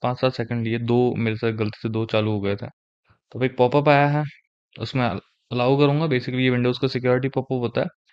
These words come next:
इसको अलाउ अपने को करना ही पड़ेगा, ठीक है? तो मेरे पास दो ओपन हो गए, तो एक को मैं क्लोज करता हूँ, एक से इंस्टॉलेशन कंटिन्यू करता हूँ। तो ये मेरे पास आया, इसको करते हैं नेक्स्ट, नेक्स्ट।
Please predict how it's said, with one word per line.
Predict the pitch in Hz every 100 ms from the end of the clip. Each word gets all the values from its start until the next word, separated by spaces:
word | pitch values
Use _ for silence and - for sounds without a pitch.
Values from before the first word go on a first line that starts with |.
| _ _
इसको | 131 -
अलाउ | 131 120 123
अपने | 120
को | 123
करना | 135 113 107
ही |
पड़ेगा, | 104 98 92
ठीक | 101 123 117
है? |
तो | 143 -
मेरे | 110 117
पास | 113 - _
दो | 139 135
ओपन | 131 131
हो | 123
गए, | 113 127
तो | 131
एक | 120 120
को | 127
मैं |
क्लोज | 120 110 113
करता | - 120 131
हूँ, | 143 - _ _ -
एक | 131
से | -
इंस्टॉलेशन | 127 - 107 113 113
कंटिन्यू | 110 104 107
करता | 104 95 -
हूँ। | 104
तो | - - 98
ये | 95 113
मेरे | 120
पास | 117 117
आया, | 113 117 143 _ _ _ _
इसको | - 117
करते | 110 104
हैं | 107
नेक्स्ट, | 110 135 - - _ _ _ -
नेक्स्ट। | 117 - -